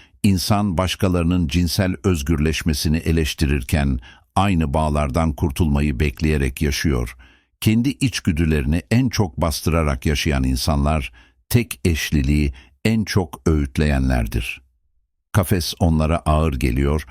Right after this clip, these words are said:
ama dışarı çıkmak istemiyorlar. Gerçek şu ki, zorla tek eşlilik aşkı beslemez, yalnızca çatışmaya neden olur. İnsan arzusunu reddetmek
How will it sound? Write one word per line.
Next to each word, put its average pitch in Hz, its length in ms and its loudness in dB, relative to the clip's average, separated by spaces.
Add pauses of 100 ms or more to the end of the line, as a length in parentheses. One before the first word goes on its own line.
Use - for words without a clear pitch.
(240)
ama 80 240 2
dışarı 80 340 0
çıkmak - 420 -2
istemiyorlar. 64 880 0 (560)
Gerçek 80 420 0
şu 104 160 0
ki, 69 260 0 (300)
zorla 101 480 2
tek - 440 -2
eşlilik 76 680 0
aşkı 76 360 0
beslemez, 67 760 0 (360)
yalnızca 98 600 2
çatışmaya 80 680 0
neden 69 300 0
olur. 62 380 -2 (640)
İnsan 90 380 4
arzusunu 73 640 0
reddetmek 73 680 -2